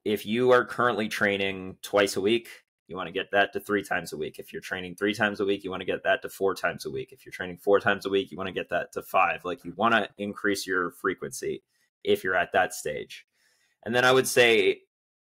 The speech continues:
a-, at least with cycling, if you're at the point where you're training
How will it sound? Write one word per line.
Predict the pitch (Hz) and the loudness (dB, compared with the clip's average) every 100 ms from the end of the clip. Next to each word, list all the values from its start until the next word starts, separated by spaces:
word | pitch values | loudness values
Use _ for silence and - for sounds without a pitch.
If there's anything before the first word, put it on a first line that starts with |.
| - | -8
a-, | - | -2
at | 117 117 | 0 2
least | 131 110 | 2 2
with | |
cycling, | - 110 101 87 82 92 98 _ _ _ - | 0 4 4 2 -6 -6 -14 _ _ _ -4
if | 98 101 | -2 4
you're | 101 | 4
at | 101 | 4
the | 101 | 0
point | - 101 - | -2 -2 0
where | 98 | -2
you're | 90 | -2
training | 90 98 95 90 90 87 85 | -4 -4 -2 -4 -6 -6 -10